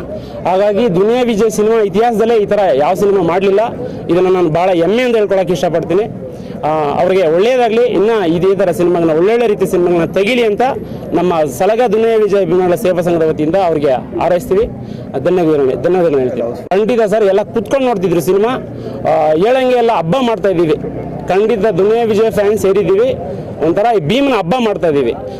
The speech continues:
ಮತ್ತೆ ಇನ್ನೊಂದು ವಿಶೇಷ ಹೇಳ್ಬೇಕು, ಕನ್ನಡ ಸಿನಿಮಾ ಇಂಡಸ್ಟ್ರಿಯಲ್ಲಿ ಯಾರಾದ್ರೂ ಇಲ್ಲಿ ಬಾಬಾ, ಇವ್ರು, ನಾವು ದುನಿಯಾ ವಿಜಯ್ ಸರ್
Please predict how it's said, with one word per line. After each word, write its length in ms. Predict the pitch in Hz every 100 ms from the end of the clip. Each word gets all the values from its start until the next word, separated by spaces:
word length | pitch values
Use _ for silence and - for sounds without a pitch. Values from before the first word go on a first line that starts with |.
| -
ಮತ್ತೆ 200 | 190 208
ಇನ್ನೊಂದು 320 | 226 269 277
ವಿಶೇಷ 420 | 208 208 262 269
ಹೇಳ್ಬೇಕು, 500 | 262 233 202 196 269 - - - - - - - -
ಕನ್ನಡ 220 | 196 240 269
ಸಿನಿಮಾ 420 | 247 247 247 240 - - - -
ಇಂಡಸ್ಟ್ರಿಯಲ್ಲಿ 600 | 180 226 247 - 214 196 269 - - - - - - - - -
ಯಾರಾದ್ರೂ 640 | 170 190 233 233 247 262 - - - - - 214
ಇಲ್ಲಿ 540 | 220 247 208 233 220 190
ಬಾಬಾ, 440 | 160 208 226 -
ಇವ್ರು, 500 | 185 190 170 143 131 127 78
ನಾವು 240 | 156 151 143
ದುನಿಯಾ 220 | 208 240
ವಿಜಯ್ 240 | 220 220
ಸರ್ 400 | 202 185 165 214